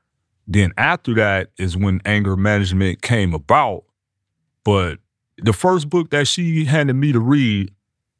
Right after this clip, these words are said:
was called Black Women in White America, edited by Gerda Lerner.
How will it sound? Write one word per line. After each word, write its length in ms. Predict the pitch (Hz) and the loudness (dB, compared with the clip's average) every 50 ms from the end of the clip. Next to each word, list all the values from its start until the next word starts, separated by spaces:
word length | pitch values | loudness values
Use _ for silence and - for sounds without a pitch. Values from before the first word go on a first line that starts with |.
| _ _ | _ _
was 200 | - 87 98 - | -4 -2 -2 0
called 340 | - - 120 110 101 82 76 | 0 2 2 2 0 0 0
Black 240 | 110 117 127 131 - - | 0 0 0 0 -2 -6
Women 260 | 123 123 120 117 113 | -6 -4 -4 -2 -2
in 160 | 110 98 95 | -2 -2 0
White 220 | 101 117 120 120 107 | 2 2 2 0 0
America, 640 | 101 104 120 127 123 113 104 95 - 101 92 92 - | -4 -4 -2 0 2 2 0 0 -2 -4 -4 -4 -2
edited 380 | - 117 120 117 101 101 101 87 | -2 0 0 0 0 0 0 0
by 200 | 90 101 92 87 | 2 0 0 0
Gerda 340 | 82 - 107 107 104 98 92 | -2 0 0 0 0 0 -2
Lerner. 480 | 90 92 104 127 127 98 76 62 95 | -2 0 0 0 0 -2 -4 -8 -14